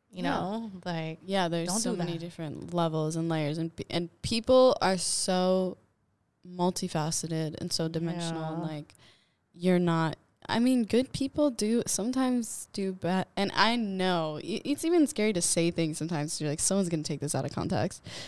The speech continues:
Speaker 2: But, like, that's the craziest part about, like,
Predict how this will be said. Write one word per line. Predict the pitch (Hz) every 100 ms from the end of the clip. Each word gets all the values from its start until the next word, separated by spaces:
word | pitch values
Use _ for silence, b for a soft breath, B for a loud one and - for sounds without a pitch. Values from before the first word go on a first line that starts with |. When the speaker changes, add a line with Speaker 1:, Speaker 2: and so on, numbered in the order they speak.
| B -
Speaker 2:
But, | 220 - - _ _
like, | - 220 220 - -
that's | 202 185 -
the |
craziest | - 180 175 175 -
part | 180 247 160
about, | 160 147
like, | 156 156